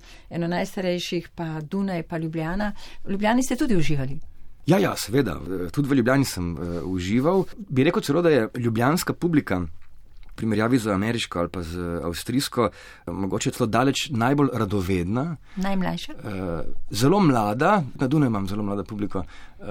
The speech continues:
Speaker 2: bila je mlada, bila je predvsem zelo radovedna, no. Jaz se ne spomnim, da bi kdaj naredili program, eh, in da se ne bi dalo prebuditi zanimanja zanj. Pa ne je šlo še za tako kompleksne ali pa mogoče, eh,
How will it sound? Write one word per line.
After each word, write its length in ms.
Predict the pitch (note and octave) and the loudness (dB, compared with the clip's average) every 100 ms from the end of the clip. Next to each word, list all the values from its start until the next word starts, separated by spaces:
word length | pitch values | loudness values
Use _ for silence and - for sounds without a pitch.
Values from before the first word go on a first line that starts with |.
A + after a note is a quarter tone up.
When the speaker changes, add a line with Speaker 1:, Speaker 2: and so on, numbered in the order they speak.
| G#2 G2+ G2 G2+ | -2 -2 -2 -6
Speaker 2:
bila 260 | - A2+ C3+ | -6 -2 2
je 80 | D3+ | 2
mlada, 640 | A#2 A2 C3+ F3+ F3 F3 | 2 2 2 2 2 -2
bila 200 | - C3+ | -2 -2
je 60 | - | -2
predvsem 260 | E3 G3 | -2 0
zelo 140 | D#3+ F3+ | 2 2
radovedna, 420 | C3 G#2 G#2+ D#2+ | 2 2 2 0
no. 100 | F2 | 0
Jaz 120 | A2 | 0
se 60 | D3+ | 2
ne 100 | A#2+ | 0
spomnim, 480 | - D3+ G3+ F#3 | 0 0 2 2
da 60 | C3+ | 2
bi 120 | A#2+ | 0
kdaj 280 | A2 A#2+ D3 | 0 0 2
naredili 500 | D3+ G#2+ G#2+ D3 D3 A#2+ - - - - | 2 0 2 4 4 2 -8 -20 -20 -14
program, 800 | - G#2 F#2+ A#2+ C3 C#3+ C#3+ C3+ | -6 -4 0 2 4 6 6 4
eh, 40 | - - A2+ G#2+ B2+ | 0 -8 -4 -4 -2
in 200 | B2 A#2 | 0 0
da 100 | A2 | -2
se 180 | - | 0
ne 420 | A2 G#2 A2+ C3+ D#3 | 0 2 2 2 2
bi 200 | B2 A#2 | 2 2
dalo 760 | G2 A2 B2 B2+ G2 F#2+ B2 - - - | 2 2 4 2 2 0 0 -2 -12 -10
prebuditi 540 | - A#2 G2+ G2 C#3 G2+ | -2 0 0 2 2 4
zanimanja 580 | A2 A2+ C3 G#2+ F#2 E2 | 4 6 6 4 0 -2
zanj. 360 | D2+ C2+ B1 - - - - - | -6 -8 -12 -16 -20 -20 -20 -14
Pa 120 | - | -6
ne 140 | A#2 D3 | 0 2
je 100 | C#3+ | 2
šlo 500 | - - D#3+ E3 D#3+ | 0 0 2 4 2
še 200 | C#3 F#3+ | 0 0
za 100 | D#3+ | 0
tako 300 | - - D#3+ | 0 0 0
kompleksne 840 | - A#2+ F#2+ - B2 C3+ - - G#2+ | 0 -4 -4 -2 0 0 -2 -2 -2
ali 120 | G#2 | -2
pa 100 | G#2+ | -4
mogoče, 420 | G#2+ G2+ A2+ - | -4 -2 -2 -2
eh, 300 | G#2+ G2+ G2 | 0 0 0